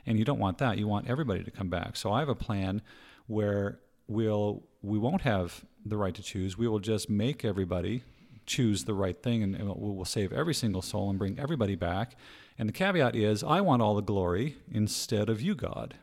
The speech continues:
I don't wanna give you the glory. I, so that's my thing. I'll, I'll give you this amazing plan, but in return, I want all the glory."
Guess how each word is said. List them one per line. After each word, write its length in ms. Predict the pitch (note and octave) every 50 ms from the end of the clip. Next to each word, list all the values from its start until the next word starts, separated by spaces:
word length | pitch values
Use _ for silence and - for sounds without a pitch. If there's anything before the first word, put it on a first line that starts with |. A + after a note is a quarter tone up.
| - _ -
I 40 | C#3
don't 160 | A#2 A2+ A2
wanna 120 | G#2 G#2
give 120 | F#2+ A2 G#2+
you 80 | C3+ D#3+
the 60 | C3
glory. 240 | F#2+ G#2+ F#2 F#2+ G2
I, 140 | G2+ G2+ G#2
so 140 | G2+ - -
that's 200 | A#2+ A#2+ A#2 - B2
my 40 | A#2+
thing. 140 | - A#2 G2
I'll, 220 | G2+ A#2 A#2+ G#2+ -
I'll 100 | D3+ C#3+ C3+
give 140 | C#3 E3 D#3+
you 60 | D3+
this 160 | C3+ A#2+ -
amazing 380 | - A#2+ A#2+ A#2+ G#2+ A2+ G#2+ G2
plan, 360 | - - D#3+ D#3+ D3 A#2+ G#2+
but 120 | G#2 A2
in 100 | A2+ A#2+
return, 420 | A#2+ A2 - - - D3 B2+ A#2 G#2+
I 120 | G#2+ G#2+
want 180 | G#2+ G#2 G2+ G2+
all 140 | G2 F#2+ F2
the 100 | F2+ F2
glory." 460 | - G#2 G#2+ G#2+ G2 E2 E2 F#2+